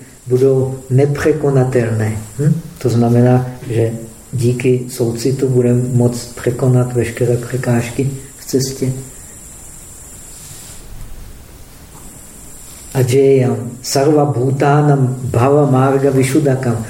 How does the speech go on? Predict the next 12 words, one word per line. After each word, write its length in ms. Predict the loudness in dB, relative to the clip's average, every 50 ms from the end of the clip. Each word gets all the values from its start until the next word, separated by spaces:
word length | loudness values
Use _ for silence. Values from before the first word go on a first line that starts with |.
| -12 -16 -18 -20 -20 -20 -20 -20 -20 -20 -20 -20 -20 -20 -20 -20 -20 -20 -20 -20 -14 -6 -2
Tento 300 | 0 2 4 4 4 4
soucit 680 | 2 2 2 2 2 2 2 0 0 0 2 2 0 2
je 280 | 2 2 2 2 0 -2 -6 -12 -16 -20 -20 -20 -20 -20 -20 -20 -20 -20 -20 -20 -20 -20 -20 -20 -20 -20 -20 -20 -16 -12
sarva 460 | -6 -2 0 0 2 2 2 2 2
bhutanam 800 | 2 2 2 2 2 2 2 2 2 2 2 2 2 2 2 2
bhava 360 | 2 2 4 4 4 4 4
marga 420 | 4 4 4 4 4 4 4 4
visuddhakam. 720 | 4 2 2 0 0 0 0 0 0 0 -2 -2 -2 -4 -6 -8 -14 -16 -18 -6 0 2
Je 400 | 4 4 6 4 4 2 0 -4 -10 -14 -20 -18 -6 0
to, 480 | 2 4 4 4 2 0 -4 -10 -14 -16 -20 -18
co 440 | -8 -2 0 2 2 2 0 -2 -6 -10 -14 -18 -20 -20 -20 -20 -20 -20 -20 -20 -20 -20 -20 -20 -20 -20 -20 -20 -20 -20 -20 -20 -20 -20 -20 -20 -20 -20 -20 -20 -20 -20 -20 -20 -20 -20 -20 -20 -20 -20 -20 -20 -20 -20 -20 -20 -20 -20 -20 -20 -20 -20 -20 -20 -20 -20 -20 -20 -20 -20 -20 -20 -20 -20 -20 -20 -20 -20 -16 -10
čistí 880 | -6 -2 0 0 0 0 -2 -4 0 2 4 4 4 4 2 -2 -6 -10